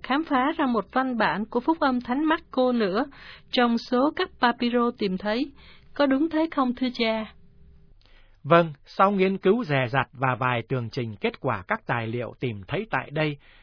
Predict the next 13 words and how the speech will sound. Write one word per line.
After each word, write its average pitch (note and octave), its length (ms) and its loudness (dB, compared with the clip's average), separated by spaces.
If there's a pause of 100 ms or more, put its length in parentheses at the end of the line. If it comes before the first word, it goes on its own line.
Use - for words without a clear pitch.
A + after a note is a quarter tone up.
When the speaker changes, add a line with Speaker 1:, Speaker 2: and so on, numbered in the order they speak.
(140)
Speaker 2:
vào C#3+ 200 4
năm G3 180 0
một D3 140 -4
nghìn B2 320 -2
chín G#3+ 220 -2
trăm F#3 260 -4
bảy A2 260 -4
mươi E3 100 -4
hai, D#3+ 300 -2 (360)
linh F#3 240 2
mục A2+ 120 -4 (160)
Jose D#3 440 0
O'Callaghan, C#3 880 0